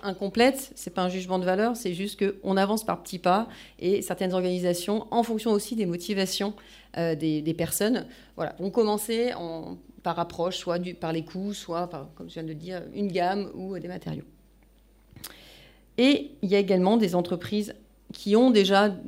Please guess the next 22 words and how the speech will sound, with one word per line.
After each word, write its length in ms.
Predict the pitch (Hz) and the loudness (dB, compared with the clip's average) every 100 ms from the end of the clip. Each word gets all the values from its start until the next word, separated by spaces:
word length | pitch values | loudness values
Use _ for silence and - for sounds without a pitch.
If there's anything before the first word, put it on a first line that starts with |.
| 156 107 - | -8 -8 -10
c'est 140 | - | -8
que 80 | 190 | -4
se 120 | 175 | -2
sont 200 | 202 226 | 0 2
attaquées 340 | 208 - 175 208 | 2 2 2 2
à 60 | |
l'éco-conception 760 | 180 175 175 190 208 196 208 214 | 2 0 -2 0 0 0 0 0
depuis, 320 | 214 185 185 | 0 -2 -2
euh, 100 | 160 | -2
dix, 380 | 160 165 208 - | -2 -4 -6 -4
quinze 260 | 175 170 | -2 2
ans 160 | 208 254 - - - - | 2 0 -6 -20 -16 -6
et 140 | 185 | -6
qui 160 | 185 208 | 0 2
ont 100 | 214 | 4
une, 120 | 185 | 2
une 440 | 170 175 175 170 | 0 0 -2 -2
intégration 460 | 175 220 190 185 196 | 0 0 0 -2 -4
plus 160 | - | -6
systématique 840 | 302 269 254 220 190 180 214 - - | -4 -4 2 4 4 2 -6 -12 -6
de 80 | 185 | -4
l'éco-conception 800 | 175 175 175 175 - 175 214 233 | -2 -4 -6 -6 -8 -8 -6 -8